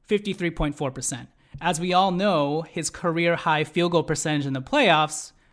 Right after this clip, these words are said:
was, of course, during the bubble year where he shot fifty-seven point nine percent. When you look at it that way, <laughs> it's ridiculous what he did in the bubble. Um, so my first, uh,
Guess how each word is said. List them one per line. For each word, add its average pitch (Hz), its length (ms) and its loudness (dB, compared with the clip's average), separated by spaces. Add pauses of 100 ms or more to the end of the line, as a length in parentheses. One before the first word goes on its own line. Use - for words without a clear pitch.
(140)
was, 156 160 -2
of 151 80 -8
course, 160 260 0
during 156 220 0
the 147 100 -2
bubble 151 340 0
year 143 440 -2
where 156 120 -2
he 160 120 -4
shot 151 340 -2
fifty-seven 202 920 2
point 165 280 -4
nine 143 240 -4
percent. 120 520 -12 (680)
When 170 180 0
you 196 160 0
look 262 200 -2
at 262 120 -4
it 220 100 -6
that 190 260 6
way, 139 280 -4
<laughs> - 20 -20
it's - 320 -16
ridiculous 185 560 2
what 170 140 0
he 165 40 -2
did 165 180 0
in 156 80 -4
the 151 60 -4
bubble. 139 400 -6 (440)
Um, 151 500 -6 (640)
so 214 460 0
my 190 240 0
first, 226 580 -2
uh, 156 180 -4